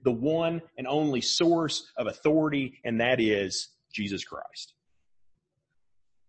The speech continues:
And so again, Jesus, turning to the crowd that followed him, said, "I tell you, not even in Israel have I found such faith." And when those who had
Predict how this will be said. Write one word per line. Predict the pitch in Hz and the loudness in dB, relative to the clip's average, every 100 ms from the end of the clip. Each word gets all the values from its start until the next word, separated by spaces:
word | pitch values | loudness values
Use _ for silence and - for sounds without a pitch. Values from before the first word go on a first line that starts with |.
| _ _ - - | _ _ -8 -4
And | 131 | 4
so | 156 | 4
again, | 139 160 120 107 | 6 6 4 2
Jesus, | 139 170 170 175 - - - | 2 4 6 6 4 -6 -12
turning | - 170 170 170 | 4 8 8 6
to | - | 4
the | 135 | 2
crowd | - 160 151 165 165 | 4 8 10 10 8
that | 120 | 4
followed | - 151 160 165 | 4 6 8 6
him, | 151 151 | 4 2
said, | - 143 127 | 2 4 4
"I | 120 | 0
tell | 120 - 165 165 160 | -2 0 2 4 2
you, | 160 165 156 - - | 0 -2 -2 -10 -6
not | 113 120 147 165 165 - - | -2 2 2 0 -4 -6 2
even | 143 147 135 131 | 4 6 6 6
in | 120 127 - | 4 0 2
Israel | 139 123 - 80 67 50 - - _ _ _ _ - | 2 2 -2 -10 -10 -12 -16 -20 _ _ _ _ -4
have | 107 | 0
I | 104 104 | 2 0
found | - 110 107 98 | -2 0 0 0
such | - 104 - | 0 0 -2
faith." | - - - - - _ _ _ _ _ _ - - - | -6 -10 -14 -20 -20 _ _ _ _ _ _ -20 -6 0
And | 131 | 4
when | 127 | 6
those | 127 151 165 | 8 10 8
who | - 165 | 6 4
had | 143 127 | 4 0